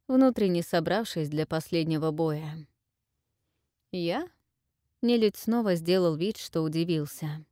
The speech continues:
«Того же, что и ты. Мою корону. Знаешь ли, меня почему-то объявили мёртвым. А я, как видишь, вполне жив. Так вот,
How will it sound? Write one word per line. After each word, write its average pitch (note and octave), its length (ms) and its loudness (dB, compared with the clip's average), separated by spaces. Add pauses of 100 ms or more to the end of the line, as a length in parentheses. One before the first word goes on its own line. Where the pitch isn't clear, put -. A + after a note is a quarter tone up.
(680)
«Того B3+ 340 8
же, C4 140 4
что - 180 0
и G#3+ 140 8
ты. G#3+ 340 -4 (800)
Мою A#3 380 6
корону. F#3+ 600 4 (760)
Знаешь C4+ 520 2
ли, D3+ 260 -4 (560)
меня D#4+ 280 4
почему-то C4 600 4
объявили G#3+ 400 2
мёртвым. D#3 640 -2 (720)
А A#3 100 0
я, G#3 180 4
как D#4 260 -4
видишь, D#3+ 440 -4 (220)
вполне F3 500 0
жив. A3 340 -8 (1000)
Так - 200 -6
вот, D#3 340 -8